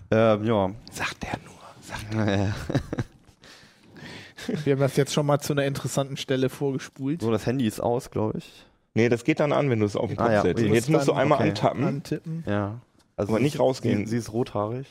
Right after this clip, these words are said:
Speaker 2: Läuft es jetzt?
Speaker 1: Äh, warte mal. Ja, jetzt läuft's. Wow.
Speaker 2: Ah, ja.
Speaker 1: Wow, wow, wow, wow, wow, wow. Also das Krasse ist,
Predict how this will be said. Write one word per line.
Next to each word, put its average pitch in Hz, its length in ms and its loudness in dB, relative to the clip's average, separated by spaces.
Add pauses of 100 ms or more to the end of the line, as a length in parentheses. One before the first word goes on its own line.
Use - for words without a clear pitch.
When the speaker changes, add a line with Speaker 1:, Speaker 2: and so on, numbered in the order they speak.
Speaker 2:
Läuft 113 400 0
es 107 100 -6
jetzt? 151 360 -2
Speaker 1:
Äh, 107 260 0
warte 117 200 -8
mal. 160 260 -10 (160)
Ja, 104 140 0
jetzt 107 300 -2
läuft's. 101 320 -4
Wow. 95 120 -2
Speaker 2:
Ah, - 20 0
ja. 90 240 -2 (280)
Speaker 1:
Wow, - 140 4 (360)
wow, 113 160 6 (120)
wow, 247 600 8
wow, 214 240 6
wow, 190 280 6
wow. - 180 6 (720)
Also 147 180 6
das 147 120 -2
Krasse 190 300 4
ist, 185 260 4